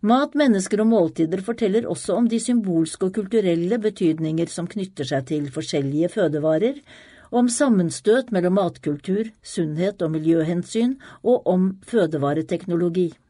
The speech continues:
Boken behandler dessuten matens rolle i forhold til normer, menneskers selvforståelse og identitet,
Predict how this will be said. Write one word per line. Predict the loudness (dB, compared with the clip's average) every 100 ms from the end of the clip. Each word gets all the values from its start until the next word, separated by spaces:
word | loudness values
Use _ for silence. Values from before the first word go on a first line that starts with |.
| _ _ _ _ _ _ _ _ _ _ _
Boken | 2 2 2 2
behandler | 4 4 2 2 2
dessuten | 2 -2 -2 2 4
matens | 4 2 -4 -2 0
rolle | 2 4 2
i | 2
forhold | 2 2 0
til | 0
normer, | 2 0 0 0 -2 -4 _ 0
menneskers | 0 0 -2 -6 -2
selvforståelse | -2 -2 -6 -6 -2 0 0 0
og | -2
identitet, | 0 -2 -4 -6 -2 -2 -4